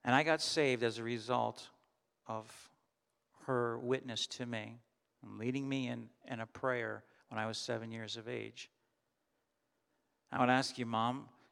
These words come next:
do, do you remember who gave a message where you got saved?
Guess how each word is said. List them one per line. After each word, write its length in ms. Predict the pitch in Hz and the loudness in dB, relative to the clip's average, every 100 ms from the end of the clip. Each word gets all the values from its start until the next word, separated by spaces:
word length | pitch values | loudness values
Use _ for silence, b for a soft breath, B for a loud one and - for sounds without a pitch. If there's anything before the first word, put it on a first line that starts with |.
| B - | B -14
do, 180 | 151 131 | -8 -6
do 120 | 135 | -2
you 100 | 165 | -2
remember 440 | 165 147 147 160 147 | -2 -2 0 0 0
who 560 | - 143 127 127 131 - - - _ - 143 | 2 2 4 2 -2 -12 -20 -20 _ -18 -2
gave 220 | 127 131 | 0 0
a 40 | |
message 520 | 123 117 120 - 120 120 | 0 0 0 -4 -8 -4
where 100 | 110 | -4
you 220 | 107 120 | -2 -2
got 240 | 131 139 | -2 -4
saved? 440 | - 147 156 170 | -4 -2 -2 -6